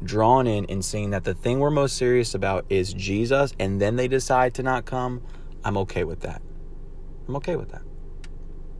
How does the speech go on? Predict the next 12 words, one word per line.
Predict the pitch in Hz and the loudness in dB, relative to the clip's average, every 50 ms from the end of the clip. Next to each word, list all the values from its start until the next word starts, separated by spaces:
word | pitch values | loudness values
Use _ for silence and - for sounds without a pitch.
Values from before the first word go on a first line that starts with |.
| - - - - - - - - - - | -10 -10 -10 -10 -10 -10 -10 -10 -4 2
But | - 113 | 6 6
what | 117 | 8
I'm | 117 117 | 8 8
not | 123 123 135 143 135 | 6 6 6 6 6
okay | 120 110 - 107 98 98 | 4 4 4 4 4 6
with | 98 95 90 104 | 4 4 2 0
is | 92 98 | 0 0
if | 101 - | 0 0
they | - 95 92 | 2 0 0
come | - - - 120 123 123 | 0 -2 -2 0 0 0
for | 110 - 120 110 101 | 0 2 2 2 4
games | 95 98 101 104 104 101 98 92 90 90 87 90 - - - | 2 0 0 2 2 2 0 0 0 -2 -4 -6 -8 -8 -10